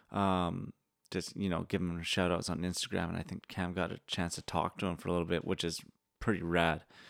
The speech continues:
Um, so, you know, we have plans of maybe doing something with Cam, uh, and I would just like to give him a shout out 'cause I really think what he's doing is cool.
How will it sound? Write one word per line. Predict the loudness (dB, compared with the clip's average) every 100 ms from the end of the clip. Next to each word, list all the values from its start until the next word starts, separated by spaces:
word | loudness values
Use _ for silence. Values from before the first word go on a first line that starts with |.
| -16 -16 -16 -20 -20 -20 0
Um, | 6 6 6 4 -2
so, | 4 6 6 2 -20 -20 -20 _ _ _ _ -20 _ -2
you | 4 6
know, |
we | 8 8
have | 8 6
plans | 4 4 4
of | 4
maybe | 4 4
doing | 4 4 4
something | 2 2 2
with | 2
Cam, | 2 2 2 -2 -6 _
uh, | 0 2 2 2
and | 0 2
I | 2 4
would | 4
just | 2
like | 2 0
to | 0
give | 2 4
him |
a | 4
shout | 6 8
out | 8
'cause | 6 4
I |
really | 4 4 2 2
think | 0
what | -2
he's | -2
doing | 0 0
is | 0
cool. | -2 2 2 2